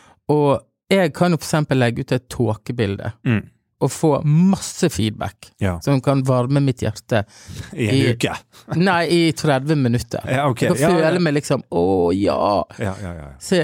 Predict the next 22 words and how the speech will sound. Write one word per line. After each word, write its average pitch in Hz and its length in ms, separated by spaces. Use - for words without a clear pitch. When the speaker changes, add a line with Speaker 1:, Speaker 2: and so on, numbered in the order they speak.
Speaker 1:
hvor 151 160
mye 147 200
respons.» - 340
Altså, 180 340
Speaker 2:
Ja. 98 100
Speaker 1:
jeg 170 160
sitter - 320
ikke 120 120
og 123 60
tenker 131 280
sånn, 147 120
men 147 140
inni 165 320
meg 127 220
så 151 120
blir 147 220
det 117 100
til 123 160
at 117 100
jeg 120 100
tenker 117 300
sånn. 139 280